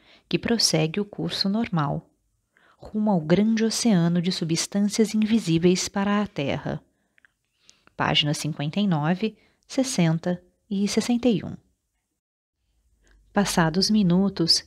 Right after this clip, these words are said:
eis-nos à porta de graciosa construção, cercada de colorido jardim.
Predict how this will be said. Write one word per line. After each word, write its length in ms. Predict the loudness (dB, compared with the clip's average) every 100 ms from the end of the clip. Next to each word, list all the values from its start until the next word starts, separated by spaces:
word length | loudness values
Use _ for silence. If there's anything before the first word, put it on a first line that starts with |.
| -2
eis-nos 500 | 2 2 2 0 2
à 260 | 2 2
porta 540 | -2 -6 -4 -4 -2 -2
de 140 | 0
graciosa 760 | 2 2 0 -2 0 2 2 0
construção, 760 | -2 -4 -6 -6 -4 -4 -4 -14 -20 _ -20 -20 -14
cercada 500 | -2 -2 0 2 2
de 100 | 0
colorido 460 | -4 0 2 2
jardim. 460 | 2 0 -2 -4